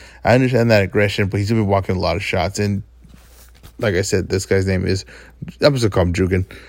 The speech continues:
Jukin, right, is more, uh, technical,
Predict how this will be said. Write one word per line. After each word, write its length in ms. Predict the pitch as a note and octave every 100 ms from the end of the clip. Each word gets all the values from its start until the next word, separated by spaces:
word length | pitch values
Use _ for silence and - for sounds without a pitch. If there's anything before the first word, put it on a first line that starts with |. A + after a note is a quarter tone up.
| - -
Jukin, 460 | A2+ D#3+ C#3+ G#2+ G2+ - - - -
right, 300 | G2 G2 - - - - - - - - -
is 540 | - A#2 A2+ G#2 F#2+ - - - -
more, 580 | B2 C#3 C#3+ D3 C3+ - - - -
uh, 520 | A2 F#2+ F2+ D2 G#1+ G1+ - - - -
technical, 720 | - D3 - C3+ C#3+ C#3 D3